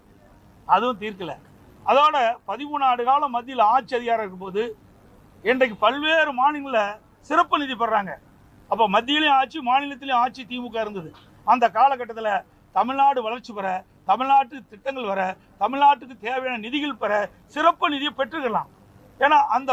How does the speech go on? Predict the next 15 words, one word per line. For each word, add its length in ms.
வாய்ப்பு 320
அவர்கிட்ட 260
இருந்தது, 260
அதையும் 380
விட்டுட்டாங்க. 440
இன்றைய 260
தினம் 260
நாடாளுமன்ற 640
தொகுதி 280
மறுசீரமைப்பை 680
பற்றி 240
பேசிட்டு 300
இருக்கிறாங்க. 340
இது 100
பல்வேறு 360